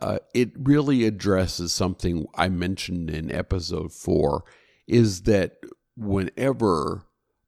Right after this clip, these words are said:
a dark time comes, deep water comes and you're facing it, the one thing you lose in the midst of that is control.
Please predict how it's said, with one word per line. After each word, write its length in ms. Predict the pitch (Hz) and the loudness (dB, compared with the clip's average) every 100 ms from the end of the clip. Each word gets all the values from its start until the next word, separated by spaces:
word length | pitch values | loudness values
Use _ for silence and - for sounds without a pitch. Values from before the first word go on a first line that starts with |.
| _ - | _ -2
a 260 | 90 98 - _ | 0 -2 -6 _
dark 380 | 98 98 110 - | 2 2 0 -2
time 380 | - 104 98 92 | 0 2 2 -2
comes, 640 | - - 87 62 62 87 - 78 | -4 0 0 0 -6 -8 -10 -10
deep 340 | - 95 95 - | -4 -4 -4 -4
water 480 | 85 90 95 90 76 | 0 4 4 2 0
comes 520 | - 95 85 85 80 | -2 -2 -2 -6 -6
and 200 | 76 85 | -6 -4
you're 200 | 78 85 - | -4 -6 -2
facing 520 | 92 107 - 90 87 | 2 2 0 -4 -2
it, 220 | 73 - _ _ _ _ _ - | -4 -8 _ _ _ _ _ -4
the 100 | 92 | -2
one 580 | 85 90 107 139 170 | 0 2 4 2 0
thing 460 | 170 - 131 135 123 | -4 -2 2 2 2
you 240 | 104 117 113 | 2 2 2
lose 880 | 95 98 107 92 67 90 92 - _ _ | 0 4 6 6 2 -4 -6 -10 _ _
in 180 | 120 104 | -2 0
the 80 | 90 | 2
midst 400 | 92 107 - - | 4 2 2 -4
of 120 | 82 | 0
that 320 | 87 82 80 - | 2 4 2 0
is 200 | 95 90 | 0 0
control. 800 | - - 82 - - 64 - - | -2 -4 -4 -4 0 2 0 -10